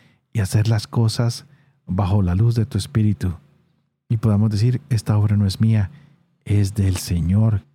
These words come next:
que me da manos para servir, que me va a dar labios para hablar por los que no tienen voz,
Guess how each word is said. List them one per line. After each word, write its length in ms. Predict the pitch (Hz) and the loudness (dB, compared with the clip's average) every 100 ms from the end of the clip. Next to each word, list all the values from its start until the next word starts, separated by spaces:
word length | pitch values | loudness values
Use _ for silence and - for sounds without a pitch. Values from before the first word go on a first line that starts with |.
| _ | _
que 120 | 98 | 0
me 160 | 95 | 0
da 160 | 90 98 | 2 0
manos 520 | 92 98 95 101 - | 0 0 2 0 -2
para 180 | - 82 | -4 -4
servir, 500 | 80 80 90 90 87 - _ _ _ _ _ | -2 -2 0 -2 -4 -12 _ _ _ _ _
que 80 | - | -2
me 140 | 104 98 | 0 2
va 160 | 90 | 0
a 40 | 95 | 0
dar 400 | 95 98 98 - - _ _ _ _ | 0 0 -2 -4 -16 _ _ _ _
labios 580 | 104 107 104 101 107 120 | 0 2 2 2 0 -2
para 220 | - 101 | -2 -2
hablar 360 | 87 92 104 123 - - _ _ | 0 0 0 -2 -8 -20 _ _
por 160 | - 101 | -2 0
los 120 | 98 | 0
que 140 | - 92 | 0 -2
no 120 | 92 | 0
tienen 280 | 95 98 90 | 0 0 2
voz, 400 | 107 107 - | 2 0 -4